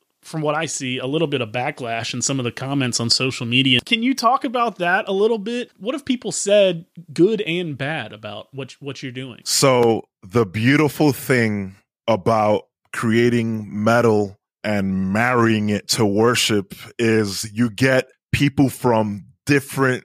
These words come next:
Speaker 2: sides of the spectrum, which is, which is kinda cool. It's kinda cool because, number one, you get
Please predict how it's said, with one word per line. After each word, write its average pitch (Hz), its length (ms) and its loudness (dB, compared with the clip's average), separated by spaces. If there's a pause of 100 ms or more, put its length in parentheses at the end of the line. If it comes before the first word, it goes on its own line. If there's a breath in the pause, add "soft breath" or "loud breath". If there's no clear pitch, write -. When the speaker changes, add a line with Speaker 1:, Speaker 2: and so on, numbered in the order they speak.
(160)
Speaker 2:
sides 104 960 0
of 101 240 0
the 113 100 4
spectrum, 95 800 -2
which 135 260 2
is, 156 240 0
which 147 240 0
is 147 220 -4 (220)
kinda 196 300 0
cool. 226 640 2
It's 151 200 0
kinda 190 260 0
cool 180 480 2 (100)
because, 131 760 0
number 139 260 2
one, 156 340 2
you 131 140 0
get 143 240 0